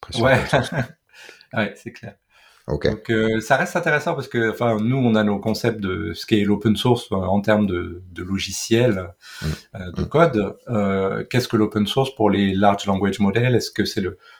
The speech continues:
Speaker 2: le process lui-même ? Est-ce que c'est le, le poids, les résultats ? Ou est-ce que, enfin, voilà, c'est
Speaker 1: Mais
Speaker 2: un
Speaker 1: on en
Speaker 2: petit
Speaker 1: voit
Speaker 2: peu
Speaker 1: plein, hein, dans, autour de l'intelligence artificielle, t'en as plein où c'est genre, euh,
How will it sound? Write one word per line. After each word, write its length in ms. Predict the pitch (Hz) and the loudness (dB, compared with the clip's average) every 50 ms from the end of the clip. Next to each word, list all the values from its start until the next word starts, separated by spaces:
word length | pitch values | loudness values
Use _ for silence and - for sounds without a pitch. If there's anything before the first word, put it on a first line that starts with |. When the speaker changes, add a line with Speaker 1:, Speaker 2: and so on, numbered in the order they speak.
| _ _ _ | _ _ _
Speaker 2:
le 100 | 98 82 | -16 -16
process 440 | - - 107 98 - 107 - - - | -6 -4 -4 -4 -4 -8 -10 -10 -6
lui-même ? 340 | 101 98 104 113 120 123 120 | -4 0 0 2 2 2 2
Est-ce 200 | 101 - - - | 0 -2 -8 -14
que 100 | - - | -14 -14
c'est 160 | - - - | -14 -12 -10
le, 180 | 92 101 110 - - | -6 -6 -6 -4 -4
le 200 | 120 107 101 101 | -6 -6 -6 -6
poids, 360 | - - 127 120 120 120 110 | -2 0 2 2 4 2 0
les 120 | 101 101 | -2 -2
résultats ? 680 | 98 101 98 104 104 101 - 120 120 120 120 113 110 110 | -4 -4 -4 -4 -6 -4 0 2 2 2 2 2 0 0
Ou 180 | 107 113 117 | -2 -2 -4
est-ce 180 | 117 110 - - | -4 -6 -6 -10
que, 280 | - 113 113 113 113 110 | -12 -12 -12 -10 -12 -14
enfin, 200 | - - 117 101 98 | -12 -12 -12 -6 -4
voilà, 220 | 104 104 95 92 | -2 -2 -2 -4
c'est 120 | - - 78 | -4 -2 0
Speaker 1:
Mais 40 | 85 | 2
Speaker 2:
un 60 | 85 | 2
Speaker 1:
on 20 | |
en 100 | 85 85 | 2 2
Speaker 2:
petit 60 | 80 82 | 4 4
Speaker 1:
voit 120 | 90 87 | 4 4
Speaker 2:
peu 80 | 123 120 | 4 2
Speaker 1:
plein, 220 | 117 117 135 139 | 0 0 2 2
hein, 120 | 104 87 85 | 2 2 2
dans, 160 | 85 85 82 | 0 0 -2
autour 240 | 80 80 - - 90 | -2 -4 -4 -2 0
de 60 | 92 | 0
l'intelligence 400 | 92 92 - 98 92 101 98 - | 0 0 0 0 0 0 0 0
artificielle, 680 | 98 - - - - - 101 90 - - 117 123 120 - | -2 -2 -4 -8 -6 -4 -4 -4 2 4 4 4 4 2
t'en 140 | 95 85 | 0 2
as 100 | 87 85 | 2 0
plein 360 | 82 - 104 101 107 113 110 101 | 0 0 0 2 2 4 2 2
où 80 | 90 | 0
c'est 200 | 87 - 87 76 | -2 -4 -6 -6
genre, 320 | 73 80 82 85 85 76 71 | -4 -4 -4 -4 -4 -4 -6
euh, 200 | 69 67 65 | -6 -6 -8